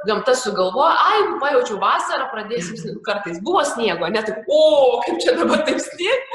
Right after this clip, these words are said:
<laughs> jau nežinomybė atsiranda,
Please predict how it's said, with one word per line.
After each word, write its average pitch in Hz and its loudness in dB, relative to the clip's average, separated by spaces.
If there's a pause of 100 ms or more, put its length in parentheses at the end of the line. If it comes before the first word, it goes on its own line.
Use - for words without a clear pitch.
(160)
<laughs> 339 -10 (560)
jau 262 4
nežinomybė 240 2 (200)
atsiranda, 196 -6